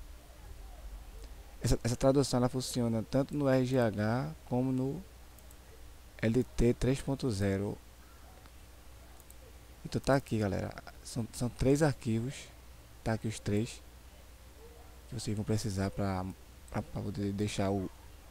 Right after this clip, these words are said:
a iso em português, não é isso? Então vocês abrem o programa, vão na opção File, Open Image File,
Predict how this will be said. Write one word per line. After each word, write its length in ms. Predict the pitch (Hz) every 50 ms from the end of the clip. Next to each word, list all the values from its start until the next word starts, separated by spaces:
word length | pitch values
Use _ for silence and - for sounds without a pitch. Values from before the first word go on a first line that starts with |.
| - - - -
a 160 | 117 107 107
iso 180 | 117 123 139
em 40 | 139
português, 520 | - - 131 - - 120 92 101 104 113 120
não 100 | 113 113
é 20 |
isso? 180 | 123 - - - - - - - - - -
Então 140 | - 113 113
vocês 260 | 110 - 123 110 104
abrem 380 | 107 110 123 123 135 135 151 170 196 - 202
o 80 | 139
programa, 520 | - 113 107 98 95 95 98 104 110 139 156 - - - - - - - - - - - - - - - - - - - - - - - - - - - - - - - - - - - - - - - - - - - - - - - - -
vão 200 | - 104 117 123
na 80 | 120 120
opção 340 | 117 - - - - 107 98
File, 560 | - - - 113 113 120 123 131 147 160 165 - - - - - - - - - - - - - - - - - - - - - - - - - - -
Open 400 | 131 147 147 - - 143 131 123
Image 440 | 117 113 113 117 113 113 120 - - - - - - - - -
File, 460 | - - 104 107 117 120 123 143 151